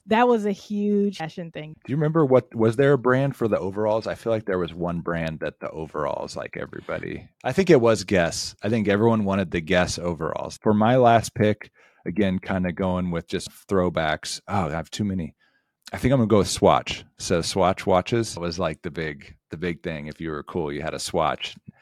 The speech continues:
Speaker 2: You didn't wanna just have a Timex. If you had a Timex, you were very out of style. Real quick, other brands that I thought were interesting or that when I did a little, so Doc Martens, Calvin Klein, and then you covered L A Gear, Converse,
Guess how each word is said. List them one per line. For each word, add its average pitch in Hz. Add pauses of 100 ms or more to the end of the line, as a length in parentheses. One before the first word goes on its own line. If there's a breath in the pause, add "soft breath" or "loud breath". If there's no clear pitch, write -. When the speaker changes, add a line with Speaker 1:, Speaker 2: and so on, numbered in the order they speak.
(380 soft breath)
Speaker 2:
You 92
didn't 101
wanna 98
just 95
have 95
a 78
Timex. 73
If -
you 92
had 90
a 78
Timex, 71
you 82
were 71 (160)
very 80 (680 soft breath)
out 87
of 82
style. 73 (360)
Real 113
quick, 120
other 101
brands 98
that 90
I 87
thought 85
were 92
interesting 82
or 80
that 82
when 82
I 82
did 80
a 80
little, -
so -
Doc 90
Martens, 101 (140)
Calvin 107
Klein, 107 (560)
and 90
then 87
you 95
covered 80
L 85
A 82
Gear, 80
Converse, 80